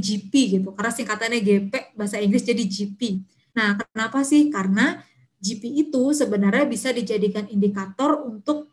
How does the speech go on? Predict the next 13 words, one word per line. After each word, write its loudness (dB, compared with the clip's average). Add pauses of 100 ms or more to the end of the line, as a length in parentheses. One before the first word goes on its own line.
menilai 0
apakah -2
si, -8 (280)
eh, -2
badan 2
usaha 0
atau -4
perusahaan -4
tersebut, -2 (480)
eh, -2
memiliki -2
nilai 2
yang -2